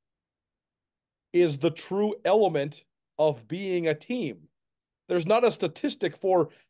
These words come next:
how often does every guy on the team do their job and nothing more and nothing less. There's no statistic for that. But I think that that's what makes this team so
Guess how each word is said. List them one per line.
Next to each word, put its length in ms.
how 240
often 520
does 280
every 300
guy 340
on 200
the 80
team 340
do 240
their 220
job 380
and 120
nothing 300
more 220
and 100
nothing 340
less. 340
There's 140
no 100
statistic 520
for 120
that. 180
But 120
I 60
think 220
that 120
that's 240
what 160
makes 260
this 240
team 280
so 400